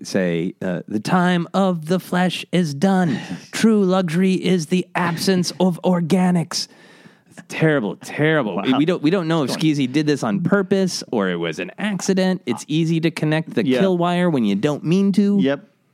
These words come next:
Speaker 2: yep. I think Skeezy's walking away, counting rec-, credits from
Speaker 1: Yep.
Speaker 2: Zaprudia,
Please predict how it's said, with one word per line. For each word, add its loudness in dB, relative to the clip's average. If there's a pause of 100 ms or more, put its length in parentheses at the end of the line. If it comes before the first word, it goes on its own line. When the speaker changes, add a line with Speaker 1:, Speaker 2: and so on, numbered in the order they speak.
(160)
Speaker 2:
yep. -4
I -2
think -2
Skeezy's -2
walking 0
away, 2
counting -2
rec-, -8
credits -4
from -2
Speaker 1:
Yep. 0
Speaker 2:
Zaprudia, 2